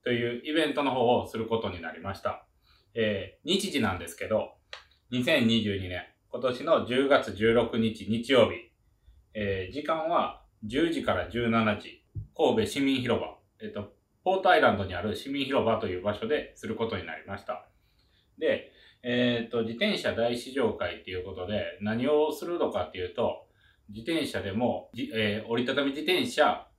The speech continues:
ミニベロ、まあ、小径車ですね。それと、えー、e-バイク、電動アシスト車、えー、こちらの試乗会。で、一部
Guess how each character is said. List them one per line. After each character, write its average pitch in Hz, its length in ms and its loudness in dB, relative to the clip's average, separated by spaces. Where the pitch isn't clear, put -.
ミ 110 120 2
ニ 113 160 4
ベ 113 180 6
ロ、 - 340 2
ま 113 120 0
あ、 104 40 0
小 117 220 0
径 110 160 2
車 90 120 -8
で 78 120 -10
す - 120 -16
ね。 - 220 -6
そ 170 120 -4
れ 165 100 0
と、 165 380 2
え 98 260 -2
ー、 127 140 2
e- 143 40 4
バ 143 120 10
イ 110 120 4
ク、 - 200 -14
電 127 240 -4
動 120 120 6
ア 117 60 6
シ 113 140 -8
ス 104 100 -14
ト 107 140 -4
車、 - 100 -6
え 98 540 0
ー、 - 60 -12
こ 127 80 -2
ち 147 140 0
ら 151 100 4
の 190 320 0
試 - 200 -10
乗 95 200 -2
会。 - 140 -8
で、 - 380 -2
一 139 220 0
部 - 320 0